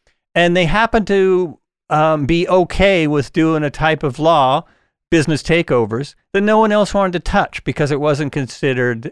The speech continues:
uh, it was considered unethical in the seventies. And so these law firms exploded, and it was just interesting how he looked at, um, you know, it wasn't their,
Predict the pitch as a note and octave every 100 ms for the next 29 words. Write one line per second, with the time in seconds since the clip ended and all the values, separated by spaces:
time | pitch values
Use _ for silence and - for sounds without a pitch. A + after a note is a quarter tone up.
0 | - A#2+ A2 G#2+ A#2+ B2+ - C#3+ - F#3+
1 | E3+ D3 D3 C#3+ - - B2+ F#2 G#2+ _
2 | _ _ _ _ _ _ B2+ A#2 - A#2+
3 | G2+ G2+ G#2+ G#2+ _ _ _ - C#3 F3+
4 | D3+ C#3+ E3 F3 D3+ D#3+ E3 F3+ - D#3
5 | C#3 B2 - - - C#3+ F3 G3 C#3+ A2+
6 | A2 _ _ D#3 D#3 F3 C#3+ F#3+ - G3
7 | G3 F#3 - D3 C3+ C#3+ D3 C3+ D3+ D#3+
8 | - E3 C#3+ C3+ _ - B2 A#2 B2 _
9 | _ - C3 A#2+ A2+ A2 B2 C#3 F3+ F#3
10 | F3 F3